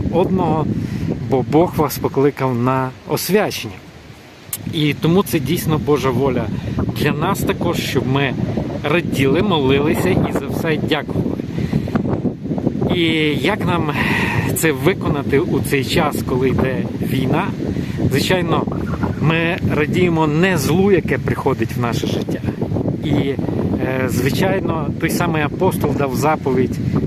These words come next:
плакати з тими, хто плаче. І ми можемо перед Богом виливати наш біль, жалітися на обставини, жалітися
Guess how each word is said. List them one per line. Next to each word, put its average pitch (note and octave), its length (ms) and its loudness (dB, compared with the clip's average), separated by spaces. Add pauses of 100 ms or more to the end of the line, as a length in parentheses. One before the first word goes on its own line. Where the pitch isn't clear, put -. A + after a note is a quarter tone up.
(100)
плакати E3 480 0
з C#3+ 100 -2
тими, D3 300 0
хто - 260 0
плаче. D#3 480 0
І - 60 2
ми B2+ 140 4
можемо C#3+ 320 2
перед C3 260 -2
Богом D3+ 280 2 (160)
виливати C#3 560 2
наш B2 280 0
біль, D#3 300 -2 (560)
жалітися D3+ 500 0
на C#3 180 2
обставини, C3+ 680 -2
жалітися C3+ 560 -2